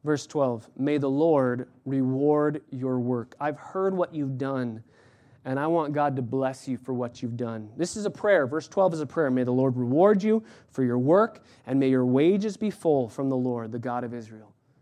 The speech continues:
It's very interesting because we know the end of the story, and we know that Boaz is going to answer his own prayer.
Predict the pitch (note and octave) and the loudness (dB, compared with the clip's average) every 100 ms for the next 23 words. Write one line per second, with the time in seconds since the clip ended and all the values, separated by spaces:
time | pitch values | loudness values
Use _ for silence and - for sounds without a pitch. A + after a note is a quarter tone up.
0 | _ _ _ _ _ _ _ _ _ _ | _ _ _ _ _ _ _ _ _ _
1 | - E3 D#3+ F#3+ F3+ E3 D3+ C3+ C3+ E3+ | -8 -2 0 -2 -4 -4 -2 -2 -2 0
2 | F3 D#3+ E3+ F#3+ G3 G#3+ G#3+ D#3 D#3+ E3+ | 2 0 -2 -4 -4 -2 -2 -2 -2 0
3 | D3+ D3 D3+ E3 F3+ F#3 F3+ C#3+ D#3 D#3 | -2 -2 0 2 0 -2 -6 -6 -4 -2
4 | D#3 D3+ D#3 - D#3+ D3+ D3+ C#3+ C#3+ C3 | -4 -6 -8 -8 -10 -10 -8 -6 -6 -4
5 | C3+ A2+ G#2+ | -6 -6 -10